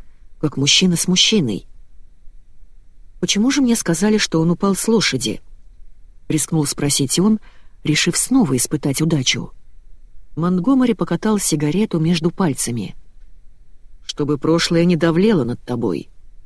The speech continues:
"Не стоит оберегать меня от правды, какой бы горькой она ни была",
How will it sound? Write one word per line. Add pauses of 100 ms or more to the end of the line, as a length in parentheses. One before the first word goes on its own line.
(800)
"Не
стоит
оберегать
меня
от
правды, (380)
какой
бы
горькой
она
ни
была",